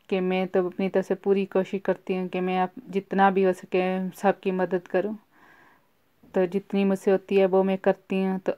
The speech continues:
आप बहन भाइयों से रिक्वेस्ट है कि प्लीज़ मेरी वीडियो को सब्सक्राइब करें, लाइक करें, ताकि मेरी वीडियो जल्द से जल्द चले और उन बहन भाइयों तक जो है उनकी मदद जो है वो पहुँच सके और उनके भी चूल्हे जो है वो जलें,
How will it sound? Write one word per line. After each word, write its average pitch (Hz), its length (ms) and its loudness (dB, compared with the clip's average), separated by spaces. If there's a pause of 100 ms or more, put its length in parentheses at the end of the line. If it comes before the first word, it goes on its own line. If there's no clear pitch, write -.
आप 190 320 4
बहन 185 200 0
भाइयों 180 280 0
से 185 160 -6
रिक्वेस्ट 185 380 -4
है 180 60 0
कि 180 140 -4
प्लीज़ 190 380 -2
मेरी 180 160 -2
वीडियो 180 280 2
को 185 120 -8
सब्सक्राइब 185 440 0
करें, 185 240 -2
लाइक 175 380 2
करें, 180 280 -2 (540)
ताकि 196 260 4
मेरी 180 200 -2
वीडियो 180 300 2
जल्द 180 240 -2
से 190 180 -6
जल्द 175 300 0
चले 175 300 0 (420)
और 180 160 2
उन 185 200 2
बहन 180 260 2
भाइयों 180 320 2
तक 180 320 -2
जो 180 80 -2
है 170 220 2
उनकी 185 340 -4
मदद 170 440 2 (120)
जो 180 80 2
है 175 100 0
वो 175 120 0
पहुँच 190 280 -2
सके 190 340 -8 (760)
और 185 180 4
उनके 196 340 4
भी 180 120 0
चूल्हे 180 360 2
जो 180 120 -2
है 175 80 2
वो 175 140 2
जलें, 175 400 0